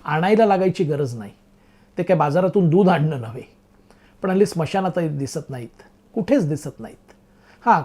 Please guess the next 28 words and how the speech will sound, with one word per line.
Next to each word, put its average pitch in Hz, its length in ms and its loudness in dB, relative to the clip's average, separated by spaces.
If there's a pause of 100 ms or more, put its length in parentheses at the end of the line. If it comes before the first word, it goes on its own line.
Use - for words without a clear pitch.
काहींना 208 320 4
एक 190 140 2
घाणेरडी 196 420 6
सवय 160 280 0
असते, - 240 -16 (1300)
"अरे 175 160 -2
पुरावा 196 460 6
आहे 185 120 4
माझ्याकडे." 151 340 -4
<laughs> - 1200 -20
काही 285 340 6
बोललं, 262 440 6 (420)
"पुरावा 233 340 10
आहे 233 120 10
माझ्याकडे." 165 520 -2 (420)
ही 254 80 2
अशी 226 280 4
माणसं 226 680 0 (420)
अंत्ययात्रेतून 240 920 2
जाताना 226 540 2
सुद्धा 180 500 0
सेल्फी 214 500 2
काढतात. 156 400 -2
तो 151 220 -12 (2000)
पुरावा 202 420 6
द्यायचा 165 340 0
असतो - 280 -14
त्यांना. 110 220 -18